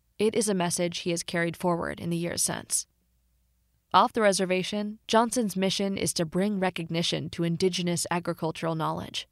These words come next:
and how using traditional practices can help natives and non-natives alike steward the land, protect biodiversity, and adapt to environmental fluctuations. He frequently quotes the statistic that indigenous peoples,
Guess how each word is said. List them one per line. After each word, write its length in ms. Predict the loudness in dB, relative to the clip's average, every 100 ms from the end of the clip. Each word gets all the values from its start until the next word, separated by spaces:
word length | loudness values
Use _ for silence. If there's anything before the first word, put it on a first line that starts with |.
| _ _
and 140 | -2 2
how 80 | 4
using 440 | 4 2 4 2
traditional 500 | 0 2 2 2 -2
practices 680 | 2 0 0 -2 -2 -4 -4
can 160 | -2
help 300 | -2 -2 -2
natives 440 | 0 2 2 0 0
and 280 | 0 0 2
non-natives 520 | 2 2 2 2 0
alike 480 | 0 0 0 -6 _
steward 380 | -2 0 0 0
the 80 | 0
land, 380 | -2 -4 -8 -16 _ -4
protect 480 | -2 0 -2 0
biodiversity, 840 | 4 6 6 2 2 0 -2 -4 -6 _ -2
and 140 | 0
adapt 420 | 2 2 0 -2
to 80 | 0
environmental 640 | 0 2 0 0 -2 0 -2
fluctuations. 920 | -2 -4 -2 -4 -4 -8 -8 -8 -8 _ _ _ _
He 160 | -2
frequently 540 | -2 0 -2 -2 -2 -2
quotes 380 | 0 0 2 0
the 120 | 0
statistic 720 | 0 0 2 2 0 -8 -2
that 200 | 0 2
indigenous 580 | 2 4 4 4 2 0
peoples, 600 | -2 -4 -4 -2 -2